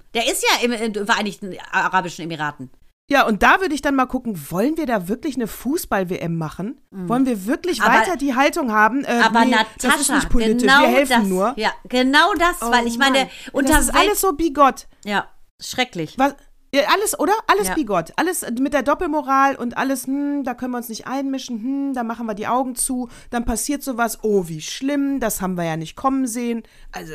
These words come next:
Speaker 2: Leute, also ist es jetzt eine Regierung oder ist es, was ist es jetzt da?
Speaker 1: Ja, aber das Ding ist ja, es wird ja trotzdem nichts passieren. Die wollen trotzdem ihre W M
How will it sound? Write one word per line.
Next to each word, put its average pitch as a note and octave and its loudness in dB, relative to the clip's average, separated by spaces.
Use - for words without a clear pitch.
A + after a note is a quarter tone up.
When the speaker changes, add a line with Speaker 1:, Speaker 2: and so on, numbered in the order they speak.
Speaker 2:
Leute, E3+ 0
also F#3+ -2
ist A3+ -2
es C4 -2
jetzt B3 -2
eine A3+ -2
Regierung A#3 -2
oder D4+ 0
ist C4 -4
es, C4+ -4
was B3 -4
ist G#3+ -4
es F#3+ -6
jetzt D#3 -8
da? D#3+ -8
Speaker 1:
Ja, D4+ 2
aber B3+ 0
das A3+ -4
Ding B3+ 0
ist C4 0
ja, C4+ 2
es - -6
wird B3+ -4
ja B3+ -6
trotzdem D4+ -8
nichts A3+ -4
passieren. G#3+ -6
Die G3+ -8
wollen A3 0
trotzdem D#4 -2
ihre C4+ -4
W A#3 2
M A#3 0